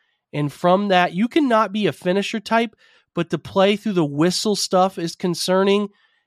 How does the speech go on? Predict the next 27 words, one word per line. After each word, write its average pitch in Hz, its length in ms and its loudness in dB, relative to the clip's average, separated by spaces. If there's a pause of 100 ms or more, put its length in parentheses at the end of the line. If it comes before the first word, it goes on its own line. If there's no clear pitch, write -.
And 151 180 -2
then 160 100 0
some 185 280 0
of 185 80 0
the 175 140 0
lack 160 400 0
of 180 100 -6
attention 170 480 -4
to 156 120 -8
detail 156 500 -6
that 143 140 -6
has 151 160 -4
not 185 340 0
just 220 240 -4
been 208 160 -2
a 185 100 0
one 170 400 0
week 170 240 -6
thing. 165 460 -2 (460)
It 180 160 -2
is 180 180 0
like 165 300 0
a 147 80 -4 (140)
t-, - 220 -12
it's 175 180 -6
like 226 120 -4
an 175 100 -8